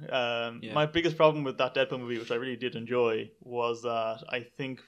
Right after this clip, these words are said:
Speaker 1: Marvel Studios have kind of ruined that character because even though they don't have the rights to him, Tony Stark kind of became that in the movies. Everyone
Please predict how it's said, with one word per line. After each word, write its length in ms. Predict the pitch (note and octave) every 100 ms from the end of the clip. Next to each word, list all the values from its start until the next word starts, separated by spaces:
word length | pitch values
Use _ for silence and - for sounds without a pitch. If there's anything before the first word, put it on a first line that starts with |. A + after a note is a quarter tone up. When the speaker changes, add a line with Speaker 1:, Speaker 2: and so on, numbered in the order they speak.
| -
Speaker 1:
Marvel 400 | B2+ B2 B2+ A#2+
Studios 420 | - C3 B2+ B2
have 100 | A#2
kind 140 | A#2 A#2
of 120 | A2
ruined 340 | A#2+ C#3 C3 A#2
that 140 | A2+
character 460 | C#3 C3+ A#2+ A#2 A2
because 540 | A2+ B2 A#2 A2+ A2+
even 140 | C3 C#3
though 60 |
they 80 | C3
don't 100 | B2+
have 60 | A#2+
the 80 | A#2
rights 260 | C3 C3+
to 80 | B2
him, 240 | A2 A2 G#2+ _ _ _ _ _
Tony 280 | - D3 C3
Stark 420 | - C3 C3 -
kind 140 | B2 A#2
of 60 |
became 340 | A2 B2+ B2 A#2+
that 140 | A2+
in 60 | A#2
the 60 |
movies. 360 | A2 G#2+ A2+ A2+
Everyone 560 | C3+ C3 A#2+ A#2+ A2+